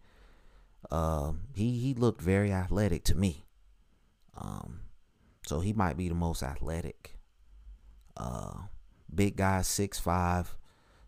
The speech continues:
three hundred plus pounds. So he, he's definitely, you know, he's got the size and he's got the athleticism. Can he put it all together?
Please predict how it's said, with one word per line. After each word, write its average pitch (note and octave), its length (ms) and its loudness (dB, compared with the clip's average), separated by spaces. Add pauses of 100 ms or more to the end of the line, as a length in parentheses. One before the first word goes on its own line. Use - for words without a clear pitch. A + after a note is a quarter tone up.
three G2 160 6
hundred F#2 300 6
plus E2+ 280 8
pounds. E2 520 8
So D2+ 260 0
he, G#2 280 0
he's A2 360 -2
definitely, F2 800 0 (960)
you E2+ 120 -2
know, D2 340 0 (160)
he's F2+ 220 0
got F#2 240 0
the - 60 -10
size F2 580 0
and D#2+ 120 -2
he's E2+ 160 -4
got E2+ 200 0
the - 60 -4
athleticism. D#2 840 0 (600)
Can E2+ 140 0
he E2+ 80 2
put F2+ 200 4
it F2 100 2
all D#2+ 180 4
together? - 640 0